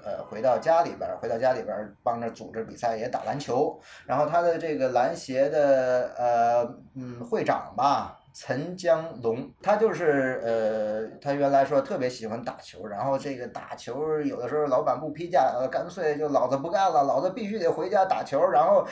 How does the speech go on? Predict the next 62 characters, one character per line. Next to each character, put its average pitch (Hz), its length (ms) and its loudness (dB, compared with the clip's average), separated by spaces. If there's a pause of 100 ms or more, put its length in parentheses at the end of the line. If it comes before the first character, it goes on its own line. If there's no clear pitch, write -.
(160)
这 185 160 -4
工 196 160 -6
作 170 200 4
我 135 60 4
回 151 160 2
去 185 60 -4
再 190 160 2
找。 135 360 0
哎， 208 80 4
我 180 140 0
觉 143 140 -4
得 185 80 -4
就 185 180 -4
是 165 80 -6
这 190 180 -2
个 143 100 -4
可 123 140 -8
能 120 160 -6
就 156 80 -6
是 151 140 -4
一 139 60 -8
种 113 180 -10
最 135 260 -8 (280)
淳 131 400 -8
朴 - 280 -10
的 110 140 -8
这 120 160 -6
种 98 260 -12
热 139 160 0
爱 123 240 2
吧。 101 160 -6
然 104 160 -2
后 147 140 0
他 147 220 2
跟 147 120 -6
我 113 140 -10
说 127 320 -2
大 117 220 0
概 113 240 0
四 127 360 -10
十 110 120 -12
多 127 180 0
人 110 240 -4
吧， 120 160 4
这 101 160 -6
个 104 100 -10
篮 110 160 -4
球 117 140 -4
协 110 160 -4
会， 110 160 -2
就 123 80 -6
是 123 60 -6
说 170 100 4
你， 135 300 -6
你， 127 120 -12
他 175 140 2
没 202 120 2
有 247 140 6
说 139 160 0
门 127 160 -4
槛 117 160 -4
儿， 82 140 -4